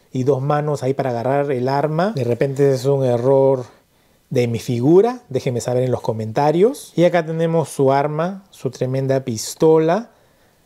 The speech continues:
En otras versiones del personaje, obviamente, su arma se ve mucho, mucho mejor. Pero bueno, esta es mi primera versión del personaje. Esperemos más adelante que pueda conseguir las otras. Entonces acá tenemos a Bishop,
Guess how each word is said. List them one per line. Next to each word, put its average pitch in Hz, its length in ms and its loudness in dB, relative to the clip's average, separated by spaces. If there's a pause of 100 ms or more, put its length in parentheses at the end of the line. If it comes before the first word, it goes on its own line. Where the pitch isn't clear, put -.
En 127 360 -2
otras 135 220 2
versiones 131 360 -2
del 131 140 0
personaje, 123 760 -2
obviamente, 120 880 -2 (500)
su 131 260 0
arma 120 260 -4
se 127 220 -2
ve 127 280 -2
mucho, 139 800 0
mucho 120 460 -4
mejor. 110 560 -4 (180)
Pero 135 160 2
bueno, 131 160 2
esta 139 140 0
es 151 40 2
mi 151 80 0
primera 147 320 0
versión 143 320 0
del 156 160 2
personaje. 170 920 0 (240)
Esperemos 135 360 0
más 139 160 0
adelante 139 460 0
que 123 100 0
pueda 127 200 0
conseguir 120 540 -2
las 113 260 -2
otras. 101 760 -8
Entonces 165 380 0
acá 151 100 0
tenemos 151 460 -2
a 131 140 0
Bishop, 165 640 0